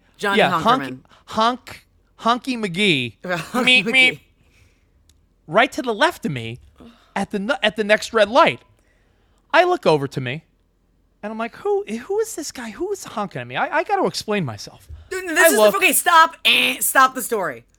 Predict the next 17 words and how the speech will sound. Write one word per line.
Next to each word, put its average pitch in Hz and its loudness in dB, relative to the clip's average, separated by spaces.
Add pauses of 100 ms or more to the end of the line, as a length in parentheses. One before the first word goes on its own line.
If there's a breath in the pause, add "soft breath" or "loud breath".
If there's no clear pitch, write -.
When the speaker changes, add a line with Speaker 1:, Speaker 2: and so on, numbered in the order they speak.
(260)
Speaker 1:
I 269 4
gotta 294 2
explain 254 -4
myself. 180 -4 (140)
Why? 151 0
I 180 -8
want 220 -2
you 262 -4
to 254 -4
stop. 220 -4
Why 220 2
do 311 -8
you 330 -8
need 302 -6
to 262 -4
explain 226 -6
yourself? 160 -10